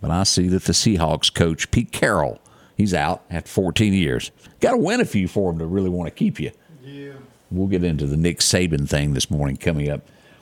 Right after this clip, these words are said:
Speaker 1: with Odie. All that's right around the corner. Let's see what else here. Oh, this is gonna be a shocker for anybody out there. Chris Christie, Bridgegate, Bridgegate. He's finally out. He's having to pull out because, well, nobody's giving him money.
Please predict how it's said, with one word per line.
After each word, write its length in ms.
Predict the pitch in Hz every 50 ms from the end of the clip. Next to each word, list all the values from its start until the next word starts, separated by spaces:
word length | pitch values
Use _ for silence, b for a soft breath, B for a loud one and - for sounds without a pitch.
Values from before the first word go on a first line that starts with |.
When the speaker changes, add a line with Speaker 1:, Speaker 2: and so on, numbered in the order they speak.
| B -
Speaker 1:
with 100 | 80 76
Odie. 380 | 87 87 85 76 65 62 78
All 180 | 82 82 78 73
that's 240 | 73 73 76 - -
right 160 | 78 73 69
around 200 | 65 67 64 60
the 80 | 67 -
corner. 320 | - - 78 69 - -
Let's 180 | - - 254 -
see 120 | - 202
what 180 | 151 113 107 98
else 240 | 92 92 87 - -
here. 240 | - 69 64 - B B B B B B B B B B B B B B -
Oh, 200 | 110 113 104 92
this 260 | 87 - 156 160 -
is 80 | 202 175
gonna 240 | 127 147 139 117 95
be 160 | 95 92 82
a 40 | 78
shocker 680 | - - - - 127 120 151 156 - - 87 87 85
for 200 | - - 101 92
anybody 480 | 90 90 87 82 82 85 82 85 85
out 220 | 82 85 85 85 -
there. 160 | - 107 110
Chris 320 | - - - 254 269 -
Christie, 640 | - - 262 262 269 233 - - - - - - - - _ _ -
Bridgegate, 540 | 147 214 247 196 - - 135 95 87 73 -
Bridgegate. 560 | 160 202 - 208 - - 117 90 73 64 - - - _ _ _ _ - - - - - - - - - - - - - - B B B B B B B B B B B
He's 200 | - 190 170 -
finally 440 | - 117 104 104 104 101 95 90
out. 320 | 90 90 92 98 117 - - _ b b b b b -
He's 180 | 107 104 -
having 200 | 98 92 98 104
to 60 | 107
pull 300 | 104 - - - 131 98
out 180 | 85 80 85 -
because, 280 | - - 95 92 110 160
well, 180 | 151 135 147
nobody's 400 | 135 113 95 98 95 92 90 87
giving 240 | 85 98 101 87 85
him 200 | 85 85 87 95
money. 400 | 120 147 139 90 67 62 60